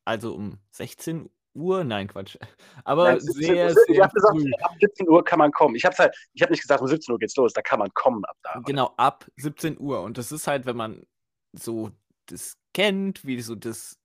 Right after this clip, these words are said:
Speaker 1: Übliche ist. Also die ersten zwei Stunden ist sowieso keiner da, dachten wir uns. Und dann haben wir uns, glaub ich, dann so ab siebzehn Uhr getroffen zum Vortrinken und haben dann so ein, zwei Stunden locker vorgetrunken. Und dann waren wir noch,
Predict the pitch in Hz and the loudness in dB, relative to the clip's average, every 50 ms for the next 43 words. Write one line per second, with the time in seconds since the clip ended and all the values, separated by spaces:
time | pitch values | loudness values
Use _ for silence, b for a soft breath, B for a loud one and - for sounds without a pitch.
0 | _ _ - 107 123 - 117 113 98 113 - _ - 170 170 175 170 - - - | _ _ -16 -16 -14 -14 -14 -14 -12 -14 -14 _ -4 -2 -2 -2 -2 -6 -10 -12
1 | - - 117 117 123 107 117 - 73 110 226 - - - - - - 95 104 - | -10 -8 -6 -6 -6 -8 -8 -8 -8 -8 -10 -10 -14 -16 -14 -10 -10 -10 -10 -10
2 | - - 117 117 104 - - 87 104 110 101 - _ _ _ _ _ _ _ - | -10 -10 -10 -10 -10 -12 -16 -16 -16 -14 -16 -16 _ _ _ _ _ _ _ -20
3 | - - _ - 95 110 107 - - - - - _ _ - - 107 107 101 101 | -20 -20 _ -10 -10 -10 -10 -12 -16 -20 -20 -20 _ _ -20 -18 -16 -14 -12 -6
4 | - 151 185 202 185 _ - 175 156 160 156 156 156 143 147 147 147 143 143 95 | -4 -2 -2 -2 -4 _ -6 -4 -4 -4 -4 -6 -4 -4 -4 -4 -4 -4 -6 -8
5 | 85 - 113 127 104 76 113 135 127 - 123 117 113 113 117 120 123 123 117 127 | -8 -14 -12 -10 -10 -8 -10 -10 -12 -12 -12 -12 -10 -8 -8 -8 -8 -6 -6 -6
6 | 131 - 80 113 - - 98 104 101 107 - - 101 110 113 120 107 - - _ | -6 -6 -6 -8 -8 -8 -8 -8 -8 -8 -8 -8 -8 -8 -8 -8 -10 -12 -14 _
7 | _ _ _ _ - 104 117 - - - 127 120 117 - - 127 120 - - 120 | _ _ _ _ -2 -2 -2 -4 -8 -8 -8 -8 -8 -8 -8 -8 -8 -8 -6 -4
8 | 123 120 117 113 - _ _ _ _ _ - - 117 - 120 127 123 - - 120 | -4 -4 -4 -4 -8 _ _ _ _ _ -16 -14 -12 -6 -4 -4 -4 -4 -6 -12
9 | - - 107 85 - - - 160 165 160 - 170 156 151 - - 151 156 151 _ | -12 -12 -14 -16 -12 -6 -4 -4 -4 -4 -6 -8 -8 -8 -10 -10 -12 -12 -12 _
10 | _ _ _ _ _ _ _ _ _ _ _ - - 120 120 113 117 117 - 123 | _ _ _ _ _ _ _ _ _ _ _ -10 -8 -6 -6 -6 -8 -12 -12 -10
11 | 123 117 113 110 107 104 104 - - 85 107 - - 101 107 - - 123 117 - | -8 -6 -4 -4 -6 -6 -8 -8 -8 -8 -8 -8 -8 -10 -10 -8 -8 -10 -10 -10
12 | - 95 104 104 98 - 123 - - - 160 165 156 151 - - 151 143 - - | -12 -12 -10 -10 -10 -10 -12 -12 -8 -6 -6 -6 -6 -8 -8 -6 -6 -6 -6 -8
13 | _ - 135 135 131 131 127 - - - 90 101 101 98 - 95 98 104 - 95 | _ -14 -14 -12 -12 -12 -12 -12 -12 -12 -10 -10 -10 -8 -6 -6 -6 -4 -4 -4
14 | 107 107 107 107 107 110 110 110 - | -4 -4 -6 -8 -6 -6 -6 -6 -8